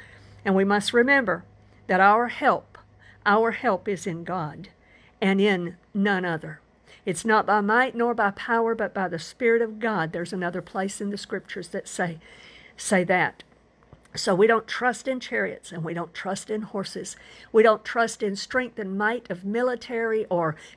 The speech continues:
government or any other thing. Our help is in the Lord. We remember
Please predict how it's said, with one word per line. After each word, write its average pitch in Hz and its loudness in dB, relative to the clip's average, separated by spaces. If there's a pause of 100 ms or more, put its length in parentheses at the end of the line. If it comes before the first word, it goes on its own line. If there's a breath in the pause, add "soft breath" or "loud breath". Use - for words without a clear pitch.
government 220 2
or 175 -2
any 247 0
other 233 4
thing. - -8 (460 soft breath)
Our 220 2
help 185 0
is 190 0
in 196 2
the 170 -2
Lord. 160 -4 (280 loud breath)
We 220 6
remember 208 2